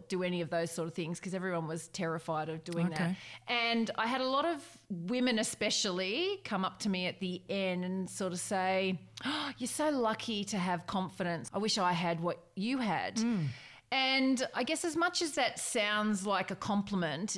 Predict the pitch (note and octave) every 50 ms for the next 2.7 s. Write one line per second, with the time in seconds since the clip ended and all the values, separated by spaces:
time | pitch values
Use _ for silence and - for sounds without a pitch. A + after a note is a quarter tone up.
0 | - - - B3+ A#3 D3 A3+ B3+ B3+ A#3+ - - - - - - - - - -
1 | - C#4 A3+ C4 - - - - E4+ E4+ F4+ D#4+ D#4+ - G#3+ A3+ B3 A#3 C#4+ C#4
2 | A3+ G3 - - - - - E4 A#3+ A#3+ B3+ B3 -